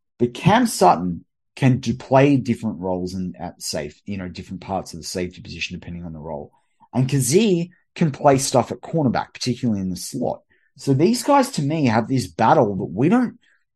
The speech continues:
I think we are overlooking. I think preseason's gonna be interesting to see this. Now, I don't necessarily you're gonna see it in week one, perhaps, um, or very limited,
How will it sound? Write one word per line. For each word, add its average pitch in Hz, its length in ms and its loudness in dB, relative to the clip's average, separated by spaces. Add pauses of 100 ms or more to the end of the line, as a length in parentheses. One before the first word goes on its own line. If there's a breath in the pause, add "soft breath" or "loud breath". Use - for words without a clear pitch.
(120)
I 143 120 6
think 247 200 2
we 180 180 2
are 131 140 6
overlooking. 95 600 -4 (280 soft breath)
I 156 120 4
think 208 180 0
preseason's 180 680 2
gonna 123 140 2
be 110 100 4
interesting 110 340 0
to 95 60 -6
see - 160 -2
this. 92 180 -4
Now, 123 120 4
I 139 40 6
don't 165 160 0
necessarily 135 480 0
you're 110 140 2
gonna 104 80 -2
see 107 200 -4
it 95 80 -4
in 90 160 -8 (220 soft breath)
week 98 240 -6
one, 107 420 -2
perhaps, 147 600 -6 (180 soft breath)
um, 98 240 -6
or 104 100 -6
very 101 220 -4
limited, 117 560 -4